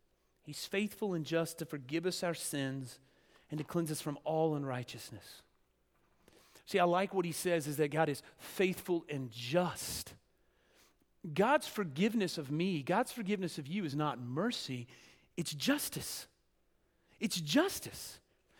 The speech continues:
Okay? So, so think of it like this. How many times have you done something and you've asked God for forgiveness? And, and sometimes when you ask for forgiveness, if you're honest, you go, "Yeah, God heard me, God's forgiven me, I know I'm forgiven, everything's good." But if you're honest, right, don't be a liar, right? We don't want God to have a problem with you there.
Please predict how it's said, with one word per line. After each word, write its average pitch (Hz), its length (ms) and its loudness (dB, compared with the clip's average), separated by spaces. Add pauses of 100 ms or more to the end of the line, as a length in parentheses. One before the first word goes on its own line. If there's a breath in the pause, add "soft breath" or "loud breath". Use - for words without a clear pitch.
(180 soft breath)
Okay? 294 220 8 (180 loud breath)
So, 302 200 2
so 294 180 4
think 320 160 8
of 302 60 4
it 285 60 6
like 269 180 8
this. 226 120 4
How 240 140 4
many 330 140 8
times 294 240 6
have 226 100 -2
you 240 240 6
done 233 320 6
something 247 480 6 (200 loud breath)
and 208 120 6
you've 208 100 6
asked 214 220 6
God 220 180 8
for 202 80 -6
forgiveness? 180 540 2 (720 soft breath)
And, 220 220 6
and 220 80 6
sometimes 277 580 8
when 247 100 6
you 240 80 6
ask 240 220 6
for 247 100 -2
forgiveness, 226 480 6
if 233 80 0
you're 220 160 6
honest, 240 300 8
you 233 40 -2
go, 214 160 10
"Yeah, 240 200 8
God 190 240 8
heard 214 240 4
me, 240 100 4
God's 202 260 6
forgiven 214 380 4
me, 233 160 4
I 170 80 4
know 190 240 8
I'm 220 80 4
forgiven, 220 320 6
everything's 208 380 4
good." 214 300 12 (420 loud breath)
But 214 100 12
if 214 100 6
you're 233 280 6 (580)
honest, 277 460 10
right, 226 280 12
don't 220 140 6
be 285 100 8
a 320 60 6
liar, 254 400 10
right? 233 240 6
We 226 80 2
don't 240 120 4
want 247 120 0
God 233 120 10
to 247 60 6
have 247 100 6
a - 40 -10
problem 247 220 8
with 269 120 2
you 311 60 4
there. 226 220 8